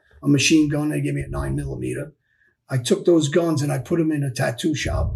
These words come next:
in Ozone Park that everybody knew of. That was a friend of ours, and we grew up with him on Jamaica Ave. He was a, a childhood friend. And we put the guns in there in Kubo's shop. Now, he knew the guns were there. Obviously, they're in his safe, but he didn't know who the hit was on for. And it was supposed to be for them.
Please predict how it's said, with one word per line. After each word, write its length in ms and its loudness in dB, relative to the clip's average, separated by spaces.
in 400 0
Ozone 360 -2
Park 340 0
that 100 -8
everybody 400 -4
knew 240 -4
of. 120 -4
That 80 0
was 120 -2
a 60 -4
friend 260 -2
of 100 -4
ours, 380 -2
and 240 -4
we 120 -4
grew 200 0
up 100 -8
with 100 -4
him 160 -2
on 100 -6
Jamaica 360 -6
Ave. 80 -4
He 60 -4
was 140 -4
a, 300 -4
a 120 -4
childhood 460 -4
friend. 260 -8
And 120 -2
we 100 0
put 200 0
the 60 2
guns 360 2
in 100 -4
there 220 -6
in 120 -6
Kubo's 400 2
shop. 300 -2
Now, 100 -2
he 160 6
knew 160 8
the 100 2
guns 280 -2
were 80 -2
there. 180 2
Obviously, 360 -4
they're 160 -4
in 60 -2
his 180 -4
safe, 320 0
but 140 -2
he 120 4
didn't 180 4
know 320 0
who 160 6
the 120 0
hit 220 0
was 160 0
on 260 -2
for. 280 -12
And 160 -2
it 40 0
was 100 -4
supposed 260 -4
to 60 -10
be 100 -4
for 160 -10
them. 240 -8